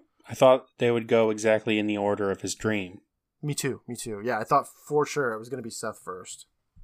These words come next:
Speaker 1: But Luke definitely just casually is like, "Well, that's that," just like in the dream, so that stayed
Speaker 2: <laughs>
Speaker 1: consistent.
Speaker 2: Whew. <laughs>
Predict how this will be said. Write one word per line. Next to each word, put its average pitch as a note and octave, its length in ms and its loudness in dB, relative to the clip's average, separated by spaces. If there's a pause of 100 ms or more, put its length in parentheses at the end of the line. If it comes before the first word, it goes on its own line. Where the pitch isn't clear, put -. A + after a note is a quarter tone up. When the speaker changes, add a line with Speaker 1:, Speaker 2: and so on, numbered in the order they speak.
(120)
Speaker 1:
But B2 160 4
Luke B2+ 260 2 (140)
definitely A2+ 720 4
just - 640 0 (260)
casually G2+ 720 0
is F#2+ 220 -6
like, G2 280 -2
"Well, C#3 300 4 (340)
that's - 280 0
that," D3+ 400 6 (180)
just - 220 -6
like G2+ 180 2
in G#2 80 -2
the G2 100 -4
dream, F#2 380 -8
so F2+ 400 -6 (640)
that F3+ 320 6
stayed A#2+ 280 2
Speaker 2:
<laughs> - 20 -12
Speaker 1:
consistent. G#2+ 680 -4 (1080)
Speaker 2:
Whew. F4+ 280 4
<laughs> - 60 -20